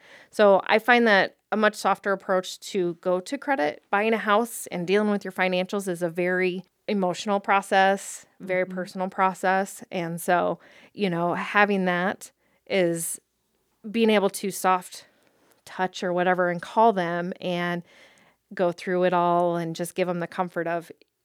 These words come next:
Speaker 1: even though we may not be able to buy now, we could buy later, or yes, let's get it done now. So just having that, I think. And then come see me at my new office,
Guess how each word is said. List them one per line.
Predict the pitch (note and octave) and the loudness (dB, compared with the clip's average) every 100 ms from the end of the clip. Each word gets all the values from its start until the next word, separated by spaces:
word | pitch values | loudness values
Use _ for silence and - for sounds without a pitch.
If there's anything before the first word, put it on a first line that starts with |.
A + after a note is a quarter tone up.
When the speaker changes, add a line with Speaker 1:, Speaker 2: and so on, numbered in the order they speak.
| _ | _
Speaker 1:
even | G3+ G3 G3 | -6 -4 0
though | F#3+ | 2
we | F#3 | 2
may | F3+ | 2
not | F3+ - | 0 0
be | F3+ | -2
able | F3 | -4
to | E3+ | -2
buy | F3 F3 | -2 0
now, | A3 B3+ B3 A#3+ A#3 | 0 2 2 2 -2
we | - | -12
could | E3+ E3 | -10 -8
buy | E3 | -6
later, | E3 G3+ G3 G3+ - | 0 0 2 0 -2
or | F3+ E3+ | -6 -4
yes, | F3 F3+ - - | -2 -2 -4 -10
let's | F3 - | -10 -8
get | F3+ | -6
it | F3 - | -6 -6
done | E3+ E3+ | -8 -6
now. | E3+ G3+ G3 G3+ G3 - - - _ | -2 0 0 -2 -8 -20 -20 -20 _
So | - F#3 F3 D#3+ _ | -4 -2 0 -4 _
just | - A3 | -10 -4
having | B3 F#3 - | -4 -4 -6
that, | - - - _ - | -8 -10 -18 _ -20
I | |
think. | - F#3+ - _ _ _ | -16 -16 -16 _ _ _
And | A#3 | 2
then | B3 A#3 | 4 2
come | - C#4 | -2 -4
see | C#4 - A#3+ | -4 -2 2
me | D#4+ G3+ G3+ A#3+ | 2 2 0 -2
at | - F#3+ - | -2 -2 0
my | G#3+ | 0
new | G#3+ F3+ | 0 2
office, | A#3+ - F#3+ F3+ C#4 - - | 0 0 0 2 0 -4 -14